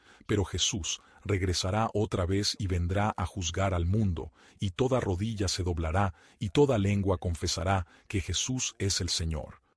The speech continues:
Y viene separando las ovejas de los cabritos,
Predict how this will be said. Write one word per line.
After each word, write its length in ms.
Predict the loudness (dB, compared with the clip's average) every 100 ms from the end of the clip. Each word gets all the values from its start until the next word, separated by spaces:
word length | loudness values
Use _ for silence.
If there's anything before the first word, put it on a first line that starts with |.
| _ 0
Y 100 | 4
viene 220 | 6 6
separando 540 | 6 4 4 2 2 2
las 220 | 2 2
ovejas 400 | 0 0 0 -2
de 100 | 0
los 160 | -2
cabritos, 680 | -2 0 0 -2 -6 -8